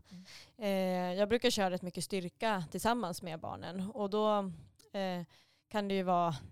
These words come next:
Speaker 2: ja, att de klättrar lite på en samtidigt.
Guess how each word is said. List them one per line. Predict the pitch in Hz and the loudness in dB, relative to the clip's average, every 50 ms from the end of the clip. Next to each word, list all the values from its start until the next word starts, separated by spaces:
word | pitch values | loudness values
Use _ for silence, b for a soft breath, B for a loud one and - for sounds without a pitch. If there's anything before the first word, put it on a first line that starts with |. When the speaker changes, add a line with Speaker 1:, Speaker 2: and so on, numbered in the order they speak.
| B _ - | B _ -8
Speaker 2:
ja, | - 151 - - 190 | -8 -8 -6 -6 -6
att | 185 - | -4 -2
de | - 190 175 | -2 -2 -2
klättrar | - 180 160 - - - 196 185 | -2 -4 -6 -4 -2 -2 0 0
lite | 165 160 - 180 | 0 -2 -4 -6
på | - - 170 | -6 -6 -6
en | 165 165 | -4 -4
samtidigt. | 160 - 170 160 165 160 - 170 160 165 160 165 165 - - - - | -2 -2 -2 -4 -4 -6 -6 -6 -6 -6 -6 -6 -6 -8 -10 -16 -16